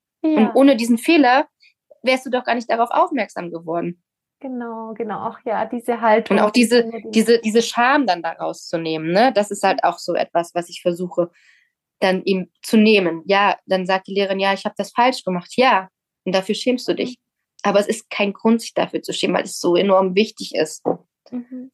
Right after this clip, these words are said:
Speaker 1: genau.
Speaker 2: Ne? Und das ist auch etwas, ja, was ich versuche, ihm mitzugeben.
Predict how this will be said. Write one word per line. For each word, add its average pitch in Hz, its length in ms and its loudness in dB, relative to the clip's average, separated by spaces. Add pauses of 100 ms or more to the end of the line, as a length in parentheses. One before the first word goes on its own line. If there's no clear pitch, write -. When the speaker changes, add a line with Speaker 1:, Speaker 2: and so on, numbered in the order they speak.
(120)
Speaker 1:
genau. 240 120 -6
Speaker 2:
Ne? 220 260 4
Und 185 140 0
das 196 160 -2
ist - 160 -10
auch - 120 0
etwas, 175 520 -2 (100)
ja, 180 280 -2 (160)
was 175 220 -4
ich - 220 -12 (180)
versuche, 202 800 4 (200)
ihm 196 160 0
mitzugeben. - 800 -4